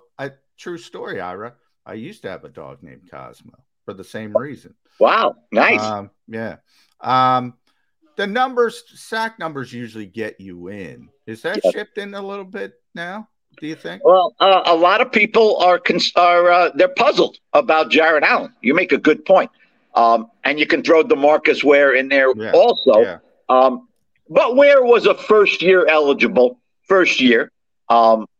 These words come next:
Speaker 2: so if a guy doesn't get in his first year, I mean, that's not a shocker unless the guy's name is Peyton Manning or, or Barry
Speaker 1: Yeah.
Speaker 2: Sanders,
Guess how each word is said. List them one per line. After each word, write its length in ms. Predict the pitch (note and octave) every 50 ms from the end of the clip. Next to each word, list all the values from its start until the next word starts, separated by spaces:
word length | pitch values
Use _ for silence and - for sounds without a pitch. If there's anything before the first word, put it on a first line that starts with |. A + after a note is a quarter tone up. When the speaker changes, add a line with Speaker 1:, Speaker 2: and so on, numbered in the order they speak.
| _ _ _ _ -
Speaker 2:
so 100 | F3+ E3+
if 80 | E3 E3+
a 80 | F#3+
guy 180 | F3+ A3 A#3 A3+
doesn't 220 | G3+ F3+ D#3 E3+ E3+
get 140 | F3+ F#3 F3
in 100 | E3 D#3
his 160 | C#3+ B2 -
first 380 | - E3+ D#3 C#3 B2 - -
year, 300 | C#3+ D#3 D3 C#3 C3 A#2+
I 80 | A#2 A#2+
mean, 180 | B2 C3+ B2+ B2+
that's 220 | C#3 B2+ - -
not 160 | C#3+ B2+ A2+ G2
a 20 |
shocker 600 | F#2+ - - F3 D#3+ E3 - - - C#3+ C#3 - _ _ _ _ _ _ -
unless 240 | G#2+ A2+ B2+ A#2+ B2
the 80 | B2 B2
guy's 280 | B2 B2+ A#2+ A#2 -
name 260 | A2 C3+ C3 B2 A2+
is 100 | G#2+ -
Peyton 320 | - - C#3+ C#3 - - A2
Manning 420 | B2 D3 D3+ C#3 B2+ C3+ C#3 A#2+ G#2+
or, 120 | G#2 G#2
or 160 | - G#2 G#2+
Barry 280 | F2+ A#2+ G#2+ G2 F#2 G2+
Speaker 1:
Yeah. 60 | -
Speaker 2:
Sanders, 340 | A3+ B3+ B3 E3+ B2 - _